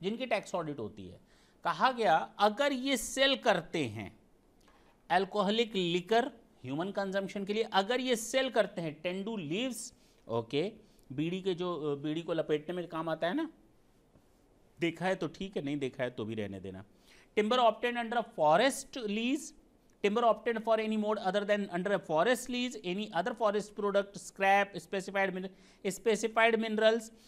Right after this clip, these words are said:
motor car and parking lot। अगर मोटर कार है दस लाख से ऊपर की तो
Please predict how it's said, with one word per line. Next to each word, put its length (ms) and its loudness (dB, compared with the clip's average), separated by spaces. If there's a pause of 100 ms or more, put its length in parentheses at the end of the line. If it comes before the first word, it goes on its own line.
(240)
motor 320 2
car 300 4
and 140 -6
parking 380 0
lot। 260 -6 (1600)
अगर 220 2
मोटर 240 -2
कार 200 4
है 80 4
दस 200 -2
लाख 160 0
से 100 -4
ऊपर 180 -6
की 160 -14
तो 200 -12